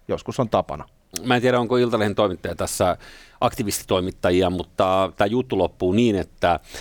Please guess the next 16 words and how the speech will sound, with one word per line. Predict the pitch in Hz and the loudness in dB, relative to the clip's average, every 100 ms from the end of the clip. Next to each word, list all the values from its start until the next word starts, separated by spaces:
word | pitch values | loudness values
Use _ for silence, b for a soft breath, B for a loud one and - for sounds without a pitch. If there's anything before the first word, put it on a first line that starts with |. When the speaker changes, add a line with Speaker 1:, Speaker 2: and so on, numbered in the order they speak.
| B | B
Speaker 2:
jokin | 156 165 156 | -2 0 -2
aika | 120 101 | -2 -4
sitten | 131 127 117 | -6 0 0
yhtiöstä | 147 - 101 - | 0 -2 -4 -2
sanottiin, | 135 135 - 90 | -2 -2 -2 -4
että | 90 101 | -2 0
valvojat | 160 170 95 85 - | 0 0 -2 -2 -2
voivat | 143 180 101 - | 0 0 0 -6
pysäköidä | 190 180 120 98 107 | -6 -4 -2 0 0
vaikka | 123 160 - - | 0 0 -2 -2
invapaikalle | 233 226 - - 226 175 - 82 85 | 0 0 0 0 0 0 0 -2 0
valvontaa | 131 87 80 87 | 0 -2 -2 -2
tehdessään. | - 175 113 - - 80 - B B B B - | 0 -2 -2 -6 -4 -6 -6 B B B B -4
Hiljattain | 120 120 - 87 87 | 0 0 0 -4 0
firman | 135 101 87 | 0 0 -2
autona | 120 98 85 | -2 -4 -6